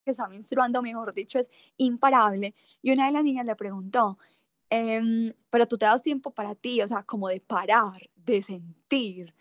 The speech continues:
¿cierto? Como de el tema emocional". Y decía, "No". Y seguimos hablando, cada una contando cómo lo vivía, y como a la hora nos dice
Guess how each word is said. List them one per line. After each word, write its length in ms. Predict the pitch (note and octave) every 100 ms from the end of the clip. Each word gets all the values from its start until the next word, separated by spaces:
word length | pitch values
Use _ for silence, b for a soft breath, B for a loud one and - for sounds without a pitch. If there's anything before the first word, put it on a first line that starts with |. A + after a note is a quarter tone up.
| _ _
¿cierto? 420 | A3+ B3 B3 A3
Como 300 | G#3+ G3 F#3+
de 200 | F#3+ F#3
el 200 | G3+ G3
tema 220 | G#3+ F#3+ G#3
emocional". 680 | A#3+ G#3 G3+ G3+ A3+ G3+ b b b -
Y 60 |
decía, 300 | G#3+ G#3 G3+
"No". 440 | G3+ A3 F#3+ F3 F3 _ _ _ _ -
Y 120 | C#4
seguimos 380 | C#4 C4+ B3+ C4
hablando, 580 | C#4+ C#4+ C4+ A#3+ A#3 A#3+
cada 240 | A#3+ G#3
una 240 | B3 B3+ B3
contando 480 | A#3+ G#3+ G3 G3 G#3
cómo 260 | C4+ B3+
lo 80 | B3+
vivía, 460 | C4+ C4 A#3 A#3+ - -
y 120 | A#3
como 260 | - A#3+ A#3
a 40 |
la 160 | A3+ A3
hora 240 | A3 G#3+
nos 180 | A#3+ A3+
dice 360 | A#3+ A3 G3+